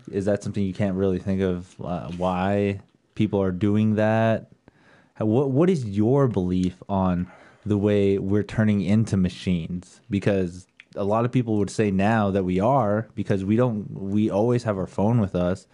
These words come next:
It's always, if, if we don't have it, we're worried or something is trouble, like if we're missing a part or something. So now it's getting to the point where, well, what if we don't need the phone because it's already connected inside of our head?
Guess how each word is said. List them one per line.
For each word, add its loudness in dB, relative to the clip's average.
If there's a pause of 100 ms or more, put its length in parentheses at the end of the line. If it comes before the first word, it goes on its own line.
(600)
It's -2
always, -2 (280)
if, -4
if -6
we -4
don't 0
have -2
it, -2
we're -6
worried 0
or 0
something -4
is -6 (320)
trouble, -2 (140)
like -4
if -6
we're -2
missing 0
a 0
part -2
or -4
something. 0 (600)
So -2
now 2
it's -2
getting 2
to -2
the 0
point 0
where, 2 (480)
well, 0
what 2
if -2
we 2
don't 0
need 0
the -2
phone -2
because -4
it's -8
already -4
connected -6
inside -8
of -10
our -12
head? -6